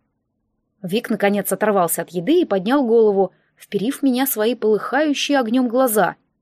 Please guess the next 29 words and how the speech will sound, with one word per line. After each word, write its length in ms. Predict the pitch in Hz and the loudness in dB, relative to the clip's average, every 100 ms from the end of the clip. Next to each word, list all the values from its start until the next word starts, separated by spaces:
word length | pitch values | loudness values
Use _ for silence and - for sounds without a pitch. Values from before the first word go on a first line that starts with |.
| _ _ _ _ _ _ - | _ _ _ _ _ _ -6
«Потому», — 640 | 196 214 233 269 180 - _ _ _ _ _ | -2 2 4 4 2 -2 _ _ _ _ _
сказал 380 | - 190 180 220 | -8 -4 -2 0
он 140 | 254 | 0
сдержанно, 600 | 202 226 190 190 180 160 - _ _ _ _ | 0 2 2 0 -4 -6 -12 _ _ _ _
хотя 320 | - 202 247 | -14 -4 -2
мне 220 | 202 269 | 0 0
показалось, 640 | 269 - 240 294 311 - - _ | 0 0 2 2 2 0 -8 _
что 240 | - - 208 | -14 -4 -4
сдержанность 640 | 165 240 320 277 220 - | -2 -2 0 0 -2 -4
его 140 | 202 208 | -2 -2
буквально 500 | 180 - 196 285 285 | -2 -4 0 2 4
на 100 | 285 | 4
волоске, 520 | 302 311 - 202 156 _ _ _ _ _ _ _ | 2 0 0 0 0 _ _ _ _ _ _ _
«что, 320 | - - 302 277 | -10 -4 2 4
во-первых, 500 | 294 370 392 - 226 | 4 4 2 2 0
мы 220 | 240 208 | 0 0
с 80 | 175 | 0
братом 400 | 220 285 262 220 | 2 2 2 0
слишком 600 | 247 269 - 240 208 165 | 2 0 2 0 0 0
гремучая 500 | 220 269 247 226 202 | 2 4 4 2 2
смесь, 420 | - 381 330 - _ _ _ _ | 2 0 0 -4 _ _ _ _
во-вторых, 460 | 180 190 269 339 - | -6 -2 2 2 2
у 20 | |
него 180 | 233 262 | 0 0
сейчас 380 | 262 220 269 220 | -2 0 0 2
дела 240 | 233 254 | 4 4
поважнее, 640 | 214 214 202 196 160 143 - _ _ _ _ | 2 0 0 0 -2 -4 -12 _ _ _ _
а 80 | 147 | -12
в-третьих, 560 | - 247 302 - - | -2 0 2 0 -2